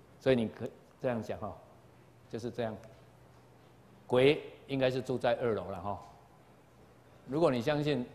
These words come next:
什么都没有，有没有注意到？没有，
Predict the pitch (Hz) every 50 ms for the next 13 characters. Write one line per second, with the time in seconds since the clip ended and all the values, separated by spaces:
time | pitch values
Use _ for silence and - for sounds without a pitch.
0 | - - - - 117 120 131 135 139 135 135 117 117 120 107 101 95 - - -
1 | - - - - - - - - - - - - - - - - - - - -
2 | 107 113 113 127 120 113 120 104 - - - - - - - - - - - -
3 | - - - - - - - - - - - - - - - - - - - -
4 | - - - - - - - - - - - - - - - - - - - -
5 | - - - - - - - 107 110 120 113 95 98